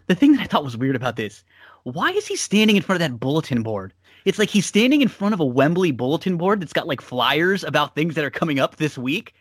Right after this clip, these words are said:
which is so bizarre. It's like he's not, there's no W W F anything. It, it, and there's, like, I was trying to, it was distracting to me 'cause I was trying to, like, read the writing on it and what it was, and I couldn't figure it out. It was just stupid things that we notice, you know, when we're looking around. Um,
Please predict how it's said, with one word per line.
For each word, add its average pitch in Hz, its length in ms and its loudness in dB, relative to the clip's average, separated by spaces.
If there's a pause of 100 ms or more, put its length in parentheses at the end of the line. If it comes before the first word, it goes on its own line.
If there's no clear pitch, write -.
(200)
which 214 180 0
is 180 100 -2
so 220 160 2
bizarre. 175 460 0
It's 123 120 -8
like 135 120 -4
he's 156 160 -6
not, 160 240 -2 (100)
there's 139 180 -4
no 156 200 2
W 160 320 2
W 143 320 2
F 156 300 -6
anything. 131 460 0 (300)
It, 156 160 -2
it, 156 160 -2
and 156 160 2
there's, 151 180 2
like, 139 140 0
I 135 80 -2
was 143 120 -2
trying 202 240 0
to, 147 200 0 (300)
it 180 140 4
was 170 120 4
distracting 190 540 -2
to 175 80 2
me 175 120 4
'cause - 120 -6
I - 40 2
was 156 100 -6
trying 202 180 -2
to, 196 80 -2
like, 147 140 -2
read 165 360 -4
the 147 80 -4
writing 139 400 0
on 170 160 2
it 190 80 0
and 151 120 -8
what 151 180 -4
it 120 60 -10
was, 143 280 -2
and 151 100 -8
I 135 60 -4
couldn't 151 280 -6
figure 147 240 -6
it 131 60 -6
out. 139 180 -2
It 139 40 -6
was 139 120 -6
just 139 180 -8 (300)
stupid 180 360 -6
things 147 220 0
that 123 100 -4
we 127 100 -4
notice, 120 420 -2
you 131 60 -4
know, 117 120 -2
when 120 120 -4
we're 110 80 -4
looking 117 280 -6
around. 113 400 -4 (320)
Um, 110 400 -4